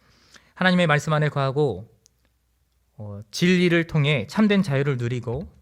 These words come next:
날마다 변화를 통해서, 어, 하나님께로 속하-, 하나님께 속한 자로 살아갈 수 있는 여러분들이 될 수 있기를 주님의 이름으로 축복합니다. 오늘 말씀을 통해서 하나님께서 원하시는 하나님께 속한 자의 삶을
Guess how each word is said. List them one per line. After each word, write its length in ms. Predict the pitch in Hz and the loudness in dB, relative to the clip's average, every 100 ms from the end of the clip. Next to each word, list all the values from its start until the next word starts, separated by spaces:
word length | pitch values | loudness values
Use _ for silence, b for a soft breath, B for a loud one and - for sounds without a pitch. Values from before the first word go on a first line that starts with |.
| _ | _
날마다 480 | 113 151 175 180 170 | 0 2 2 2 0
변화를 400 | 135 131 131 127 | 0 -2 -2 -4
통해서, 580 | 120 113 113 151 117 - _ _ _ _ _ _ _ | -6 -8 -8 -8 -10 -16 _ _ _ _ _ _ _
어, 160 | 117 95 | -18 -14
하나님께로 640 | - 170 175 170 151 147 | -4 -2 0 -2 -2 -2
속하-, 320 | 147 180 - - | -4 -8 -10 -12
하나님께 500 | - 196 190 170 160 | -2 -2 0 -4 -6
속한 340 | 196 190 190 | -8 -6 -6
자로 400 | 156 131 143 123 113 | -4 -4 -4 -6 -10
살아갈 360 | - 180 165 | -6 -4 -4
수 120 | 147 | -4
있는 220 | 135 117 113 | -6 -4 -4
여러분들이 380 | 117 117 113 | -4 -6 -6
될 140 | 107 107 | -8 -10
수 140 | - | -12
있기를 460 | 117 117 131 202 - b b b b | -12 -8 -6 -8 -10 b b b b
주님의 200 | 123 113 | -4 -4
이름으로 180 | 107 107 | -4 -8
축복합니다. 800 | 156 160 - 117 98 92 87 - b b b b b b | -10 -12 -10 -8 -8 -8 -12 -18 b b b b b b
오늘 200 | 156 165 | 2 4
말씀을 320 | 160 156 175 165 | 4 4 0 0
통해서 320 | 160 156 165 | -2 0 0
하나님께서 400 | 180 185 175 165 | 0 -2 -2 0
원하시는 400 | 151 147 160 156 | 0 0 -2 0
하나님께 380 | 180 180 170 160 | 0 -2 -2 -6
속한 320 | - 180 170 | -6 -4 -2
자의 200 | 147 143 | -2 -4
삶을 600 | 151 139 165 185 107 | -4 -4 -2 -2 -4